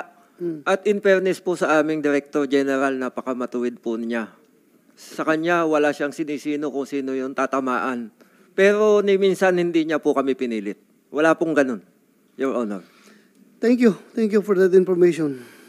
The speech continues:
Speaker 1: Ako naman, eh, kung alam ko na that's, uh, hindi katotohanan yan,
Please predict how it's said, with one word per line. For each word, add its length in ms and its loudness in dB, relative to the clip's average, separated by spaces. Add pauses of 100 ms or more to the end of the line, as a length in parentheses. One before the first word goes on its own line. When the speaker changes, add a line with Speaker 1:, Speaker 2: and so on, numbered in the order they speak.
(1900)
Speaker 1:
Ako 240 4
naman, 320 6 (880)
eh, 320 0
kung 240 10 (400)
alam 320 6
ko 160 8
na 480 4 (880)
that's, 400 2
uh, 320 -2 (1400)
hindi 240 8
katotohanan 720 6
yan, 240 4